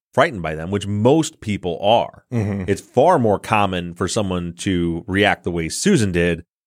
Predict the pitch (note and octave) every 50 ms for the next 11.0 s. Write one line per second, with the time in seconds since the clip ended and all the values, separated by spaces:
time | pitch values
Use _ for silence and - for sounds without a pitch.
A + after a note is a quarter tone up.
0 | _ _ _ - F#2+ G2 F#2+ - G#2 G2+ G2 G2 - F#2+ F2 - G2+ F#2 F2+ E2
1 | E2 E2 E2 E2 E2+ E2+ E2 - - E2+ D#2+ D#2+ D2 C#2 - - - D#3+ E3+ C3
2 | F#2 D#2+ E2 D#2+ D#2+ D#2+ E2 - E2+ D#2+ D#2 D#2+ E2+ - - E2 D#2+ D#2+ E2+ -
3 | E2+ D#2+ D2+ D#2 - _ _ - G2+ F2+ - C3+ B2+ G2+ C#2+ - - _ _ _
4 | - B2+ G#2 A2 G#2 F#2+ F2 G2 - - A#2 A#2+ A#2+ A2 G2+ F#2 E2+ F#2 E2+ D#2+
5 | E2+ E2 E2 E2 D#2 D#2 - - F#2+ E2+ E2+ E2+ E2 E2 D#2+ D#2+ - _ _ _
6 | _ _ _ - G2+ F#2+ F2+ E2+ E2+ E2 E2 D#2+ - - F2 D#2+ C#2+ D#2+ E2+ D#2+
7 | - D#2 - - D#2+ D#2+ E2 D#2+ D#2 D#2 - - - - _ _ _ _ _ -
8 | F2 E2+ D2+ D#2 E2+ F2 F2+ F2 E2+ D#2+ D2 - - F#2 E2 D#2+ D#2 D#2 D#2 D#2
9 | D#2 D2+ - _ _ _ _ - B2 D3+ F3 - G2+ F2 E2+ D#2+ - - F2 F2
10 | F2 F2 F2 F2 F#2 - - A#2 G#2+ G2 G2 G#2 G#2+ G#2+ G2+ F#2+ F2+ F2 F2